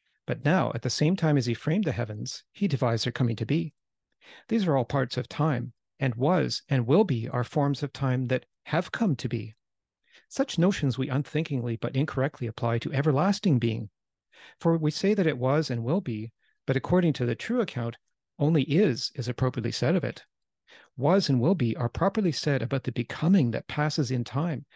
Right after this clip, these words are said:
for these two are motions. But that which is always changeless and motionless cannot become either older or younger in the course of time. It neither ever became so, nor is it now such that it has become so,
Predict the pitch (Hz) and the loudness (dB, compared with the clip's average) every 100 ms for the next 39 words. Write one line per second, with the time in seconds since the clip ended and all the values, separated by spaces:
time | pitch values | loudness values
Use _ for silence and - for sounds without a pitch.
0 | - - - 147 175 196 - 139 120 117 | -20 -20 -4 0 0 -2 0 0 0 0
1 | 113 190 - 135 - - _ _ _ _ | 0 0 0 -4 -4 -12 _ _ _ _
2 | _ - - - 139 196 226 160 - 131 | _ -20 -16 -6 0 0 0 -4 -2 -2
3 | - 139 135 - - 139 190 - 110 - | 0 2 2 0 0 2 2 0 -6 -4
4 | 113 127 214 - 117 - - _ _ - | -2 0 -2 -4 -6 -8 -12 _ _ -6
5 | 127 160 202 - 139 143 127 117 117 139 | -2 0 -2 0 0 2 0 0 0 0
6 | 190 190 147 127 160 120 110 113 - 131 | 0 0 2 2 2 0 -4 -6 -4 -4
7 | - 120 139 143 135 - _ _ - 147 | -4 -4 -2 -2 -4 -10 _ _ -2 0
8 | 160 175 143 135 127 120 - 131 160 - | 2 2 2 2 0 0 0 -2 -2 -4
9 | 151 208 - _ _ - 143 160 139 127 | -4 -6 -12 _ _ 2 4 4 2 0
10 | 123 127 - 123 - 120 117 - 135 170 | 0 0 -2 -6 -6 -4 -4 -2 -2 -2
11 | - - 117 113 - 113 | -4 -4 -4 -4 -6 -6